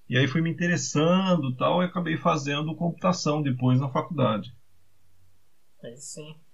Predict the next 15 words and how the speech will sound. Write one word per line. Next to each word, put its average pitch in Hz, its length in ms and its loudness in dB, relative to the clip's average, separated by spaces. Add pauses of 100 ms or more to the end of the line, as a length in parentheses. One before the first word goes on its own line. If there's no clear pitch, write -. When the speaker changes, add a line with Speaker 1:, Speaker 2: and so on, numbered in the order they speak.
(140)
Speaker 2:
Eu 135 100 -10
entendo 160 260 -6
bem 165 160 -4
como 185 140 -10
é 180 40 -10
que 170 120 -10
é. 127 80 -2
Tipo, - 220 -12
eu 123 60 -8
comecei 131 380 -12
com 139 100 -14
mecatrônica, 131 600 -10
fiz - 240 -14
o 120 120 -16
técnico, 143 420 -10